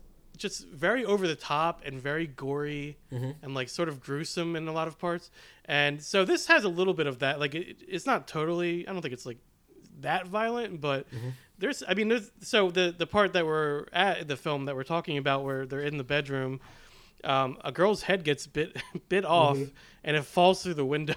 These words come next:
Speaker 1: <laughs> which I think I was, like, laughing at, obviously, 'cause it's, it's so ridiculous. Um, but yeah, I mean, it's, there's scenes like that too in, in the film, and,
Speaker 2: Yeah.
Speaker 1: um,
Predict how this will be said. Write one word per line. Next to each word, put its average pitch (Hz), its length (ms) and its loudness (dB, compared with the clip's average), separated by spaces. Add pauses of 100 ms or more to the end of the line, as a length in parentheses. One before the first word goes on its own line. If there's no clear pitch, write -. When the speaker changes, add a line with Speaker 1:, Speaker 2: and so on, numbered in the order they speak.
Speaker 1:
<laughs> 160 160 -6
which - 320 -16 (300)
I 156 80 0
think 277 160 2
I 190 80 8
was, 147 100 2
like, 131 160 -2
laughing 139 380 0
at, 127 120 0
obviously, 127 360 -4
'cause 123 120 -8
it's, 123 260 -14
it's - 100 -18
so 196 100 -2
ridiculous. 131 600 -4 (520)
Um, 139 500 0 (100)
but 139 360 0
yeah, 269 240 4
I 185 60 2
mean, 220 120 0
it's, - 120 -2
there's 202 400 -4
scenes 247 320 2
like 147 160 2
that 143 340 2
too 143 260 -2
in, 135 180 -4
in 139 140 -6
the 131 60 -10
film, 127 380 -4
and, 127 380 -6
Speaker 2:
Yeah. 131 140 2
Speaker 1:
um, 123 200 -6